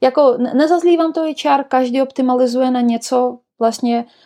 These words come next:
eh, H R optimalizuje na plné úvazky, eh, zase, eh,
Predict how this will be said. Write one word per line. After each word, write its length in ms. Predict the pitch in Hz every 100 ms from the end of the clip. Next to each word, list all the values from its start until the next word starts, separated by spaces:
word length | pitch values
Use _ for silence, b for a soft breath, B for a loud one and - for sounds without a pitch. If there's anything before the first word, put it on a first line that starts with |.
| b -
eh, 240 | 214 226
H 140 | 226
R 80 | 226
optimalizuje 600 | 240 247 233 233 233 240
na 200 | 233 233
plné 300 | 226 233 233
úvazky, 680 | 220 214 220 - 247 240 262 b b b -
eh, 540 | 220 214 214 214 -
zase, 760 | 202 214 208 - 226 220 226 - -
eh, 200 | 208 208